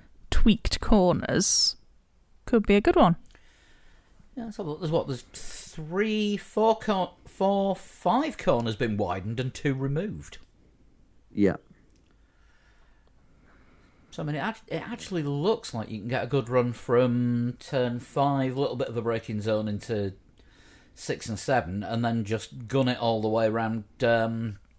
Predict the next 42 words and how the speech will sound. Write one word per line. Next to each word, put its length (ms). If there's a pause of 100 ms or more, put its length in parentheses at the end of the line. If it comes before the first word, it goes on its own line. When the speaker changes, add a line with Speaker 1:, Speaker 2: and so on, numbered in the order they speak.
(140)
Speaker 2:
round 200
the 40
back, 220 (200)
Speaker 3:
Until 300
Speaker 2:
uh, 260
round 180
the 40
back 180
straight. 400
Well, 240 (140)
straight 380
with 100
the 80
curve 280
in 80
it. 200 (420)
The, 200
the 200
what, 220
the 80
bit 180
that 80
I 140
always 240
call 200
the 80
Jacques 220
Villeneuve 460
section, 340
'cause, 480
um, 320
that's 200
where 120
his 140
rear 200
wing 220
fell 240
off 180
in 140
the 240 (720)
ninety-nine 560
version. 400